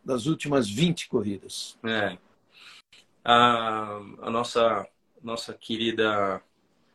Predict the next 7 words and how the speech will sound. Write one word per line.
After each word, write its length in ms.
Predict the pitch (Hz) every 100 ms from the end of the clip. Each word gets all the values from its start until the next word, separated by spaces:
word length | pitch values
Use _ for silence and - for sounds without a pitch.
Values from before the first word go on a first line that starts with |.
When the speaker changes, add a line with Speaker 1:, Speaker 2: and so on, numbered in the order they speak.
| _ _ _
Speaker 2:
Débora 560 | - 110 110 110 117 113 -
tá 120 | 113
perguntando 760 | 117 107 107 98 113 107 104 - -
uma 260 | 113 107
coisa 260 | - 110 110
que, 140 | -
é, 180 | 113 -